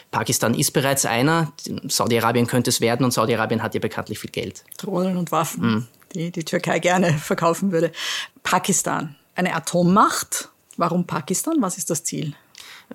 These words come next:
Speaker 1: Pakistan hat Atomwaffen, aber auf der anderen Seite das Problem, dass Saudi-Arabien nicht, es hat, es hat total wenig Geld und, äh, hat aufgrund dessen einfach die Limitation,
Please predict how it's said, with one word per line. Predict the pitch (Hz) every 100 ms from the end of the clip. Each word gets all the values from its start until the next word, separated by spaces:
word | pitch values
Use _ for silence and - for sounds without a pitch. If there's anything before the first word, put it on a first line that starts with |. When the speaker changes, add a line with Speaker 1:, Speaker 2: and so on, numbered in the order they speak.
| -
Speaker 1:
Pakistan | - 143 160 135
hat |
Atomwaffen, | 135 - 139 147 151 - 151 151
aber | - 120 127
auf | 120
der | -
anderen | 131 139
Seite | 131 131
das | 151 -
Problem, | 135 123 123 135
dass | 123
Saudi-Arabien | 113 123 120 117 123
nicht, | 156 147
es | 117
hat, | 113
es | - - -
hat | 120 -
total | 131 110 113
wenig | 117 113
Geld | - 113 117 117
und, | 110 -
äh, | 127 110
hat | 110 117
aufgrund | 127 - 131 120
dessen | 120 - 123
einfach | 110 113
die | 113
Limitation, | 120 120 120 120 - 120 139